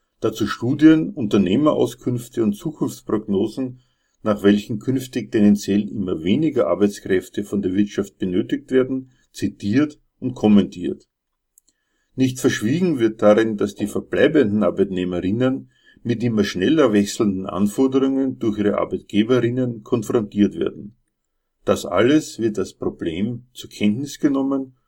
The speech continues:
und mit einer Lösung versehen, die der Absurdität der in Bausch und Bogen abgelehnten Unternehmervorschläge für den Umgang mit dem überflüssig gemachten lohnabhängigen Volk in nichts nachsteht.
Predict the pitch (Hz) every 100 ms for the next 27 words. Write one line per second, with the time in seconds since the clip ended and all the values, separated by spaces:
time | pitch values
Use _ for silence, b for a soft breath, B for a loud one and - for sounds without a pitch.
0 | _ _ _ _ 127 135 135 123 104 92
1 | 165 165 139 - 110 - 113 127 - 120
2 | 104 92 - - 101 87 - 104 139 -
3 | _ _ _ _ - 104 107 95 95 104
4 | 104 92 - 139 165 110 - 127 - -
5 | 104 95 95 107 104 110 101 98 82 127
6 | 147 - 131 127 120 113 107 110 - _
7 | _ _ - 92 104 131 160 190 135 110
8 | 107 104 - 101 110 117 120 113 104 -
9 | 104 104 92 90 - 101 95 104 98 -
10 | 95 85 90 80 95 90 123 - 117 117
11 | 110 - 110 80 - - -